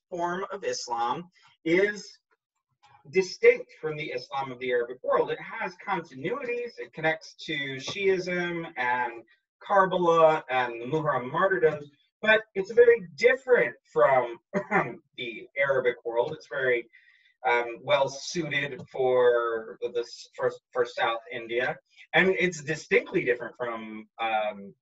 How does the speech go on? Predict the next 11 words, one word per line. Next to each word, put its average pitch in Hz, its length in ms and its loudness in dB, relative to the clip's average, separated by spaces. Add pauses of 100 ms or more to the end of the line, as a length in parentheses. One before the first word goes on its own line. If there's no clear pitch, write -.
(120)
Wahhabi 135 460 2
fundamentalism. - 840 -6 (240)
So 196 460 6 (640)
Muslim 254 480 0
fundamentalists, 151 800 -2
their 185 140 0
biggest 196 420 -2
critiques 190 600 -8 (340)
are 127 300 8
for 127 340 4
s-, - 240 -12